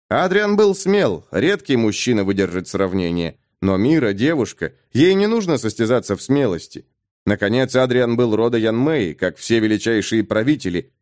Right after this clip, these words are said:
но Мира ещё более Янмэй. Она смогла надеть перчатку могущества, что сотни лет никому не удавалось, и не просто надела, а остановила войну и спасла две армии от взаимного истребления.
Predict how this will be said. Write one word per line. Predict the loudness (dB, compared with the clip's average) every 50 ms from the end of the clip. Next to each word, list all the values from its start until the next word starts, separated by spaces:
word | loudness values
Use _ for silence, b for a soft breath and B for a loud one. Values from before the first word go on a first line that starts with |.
| _ -2
но | 0 0 0
Мира | 0 0 0 0 0 0 0 -2 -4 -4 -8 _ -10
ещё | -6 -2 -2 -2 -2 -2 0 0 0 0
более | 0 0 2 2 2 2 2 0 0 0
Янмэй. | 0 0 -2 -2 -2 -4 -6 -6 -6 -8 -12 -14 _ _ _ _ _
Она | -2 0 0 0 0
смогла | 0 0 0 2 2 2 2 2
надеть | 2 2 0 0 0 0
перчатку | -2 -2 0 0 0 0 0 0 0 0
могущества, | 2 2 0 0 0 0 0 0 0 -2 -4 -4 -2 -2 -2 -2 -4
что | -4 -2 -2 -2
сотни | 2 2 0 0 2 2 2
лет | 2 2 2 0 2 0
никому | -2 0 0 -2 0 0 0
не | 0 2
удавалось, | 0 2 2 2 0 2 2 2 2 2 0 -2 -4 -10 _ _ _ _ _
и | 2 2
не | 2 2 0
просто | -2 -2 -2 -2 -2 -2 -2 -2 -2
надела, | -2 -2 -2 0 0 0 2 0 0 -2 -4 _ _ _
а | -4 -2 0 0 -2
остановила | -2 -2 -2 -2 0 2 2 4 4 4 2 2
войну | 2 0 0 2 0 0 2 2 2
и | 0
спасла | 0 -2 -4 -4 -2 0 0 0 0
две | 0 2 2 2
армии | 4 2 2 2 0 0 2
от | 2 0 0
взаимного | -2 -2 0 2 2 4 4 2 2 2 2 0
истребления. | 0 0 0 -2 -2 0 2 2 2 2 2 0 -2 -4 -8 -12